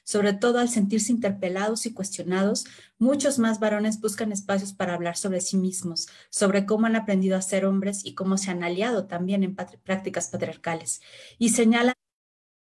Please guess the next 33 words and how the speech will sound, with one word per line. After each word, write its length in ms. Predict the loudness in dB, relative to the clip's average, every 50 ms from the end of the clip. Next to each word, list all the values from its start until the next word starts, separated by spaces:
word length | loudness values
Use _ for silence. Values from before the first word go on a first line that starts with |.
| _ _
diferentes 360 | 2 2 4 4 4 2 4 4
modelos 380 | 4 4 2 0 0 0 0
de 100 | 0 0
ser 220 | 0 0 2 2 4
hombres 360 | 6 6 6 4 2 -2 -6
concretos 600 | -8 -8 -6 -2 0 0 2 2 2 2 2 2
en 160 | 2 2 0
donde 220 | 0 -2 -4 -4
poder 320 | -4 -2 -2 -2 0 0 0
espejearse. 720 | -2 -2 -6 -12 -10 -6 -6 -6 -4 -4 -4 -6 -6 -10 _ _ _ -20 -20 -20 -20 -20 _ _
Por 120 | 2 2
eso 180 | 2 2 2 2
creo 160 | 2 2 2
que 140 | 4 2 4
Rostro 360 | 4 2 2 2 0 -4 -2
Corazón, 460 | 0 0 0 0 0 0 0 0 0
entonces, 800 | 0 0 0 0 -2 -4 -4 -4 -6 -6 -8 -8 -8 -8 -10 -12 -14 -20 -20 _ _ _
pues 120 | 0 2 4
podría 300 | 4 4 4 4 4 4
ser 180 | 2 2 2
precisamente 580 | 2 2 4 4 4 4 4 4 4 4 2 -2
ese 120 | -2 -4
espejo 340 | -4 -2 0 0 2 2 2
auditivo 600 | 0 0 -2 -6 -4 -2 0 2 2 2 0 0 0
en 140 | -2 -2 -2
donde 240 | -2 -2 -2 -2
encontrarse 540 | -2 -2 -2 -2 -2 0 0 0 0 0 -2
con 120 | -4 -2 -2
las 180 | -4 -4 -4
voces 360 | -2 -2 -2 -2 -4 -6 -2
de 140 | 0 0 0
otros 360 | 0 0 0 0 -2 0 0
hombres 440 | -2 0 0 0 -2 -4 -6 -10 -12